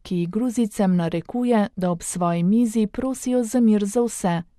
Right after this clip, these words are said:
in se spomnijo tudi sovražnikov. "Z mirom in odpuščanjem smo poklicani premagati naše resnične sovražnike, ki niso iz mesa in krvi,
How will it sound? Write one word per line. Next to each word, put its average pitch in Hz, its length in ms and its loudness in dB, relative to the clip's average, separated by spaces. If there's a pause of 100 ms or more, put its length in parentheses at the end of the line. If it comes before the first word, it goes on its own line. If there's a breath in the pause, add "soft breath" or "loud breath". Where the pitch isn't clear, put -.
(120)
in 185 160 2
se 175 240 -2
spomnijo 254 540 0
tudi 190 380 -2
sovražnikov. 165 920 0 (760)
"Z 180 160 -2
mirom 214 420 6
in 175 140 4
odpuščanjem 202 920 2
smo 185 300 2
poklicani 208 680 2
premagati 185 680 2
naše 190 380 2
resnične 185 600 2
sovražnike, 185 1000 2
ki 190 260 0
niso 220 360 2
iz 170 220 0
mesa 175 420 2
in 180 180 2
krvi, 185 500 0